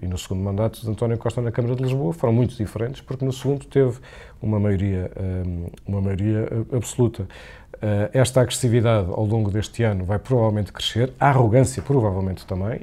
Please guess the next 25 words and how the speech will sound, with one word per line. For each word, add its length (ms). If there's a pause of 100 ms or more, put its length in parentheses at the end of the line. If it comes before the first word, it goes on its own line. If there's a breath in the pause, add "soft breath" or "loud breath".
e 100
a 40
arrogância 420
começa 280
a 40
ser 200
vistas, 400 (240 loud breath)
vista 360
em 20
muitas 400
coisas, 420 (460 loud breath)
eh, 200
e 40
já 100
vamos 180
falar 180
da 80
Ministra 320
da 80
Cultura, 420 (400 loud breath)
mas, 140
por 160
exemplo, 340
an-, 160
hum, 400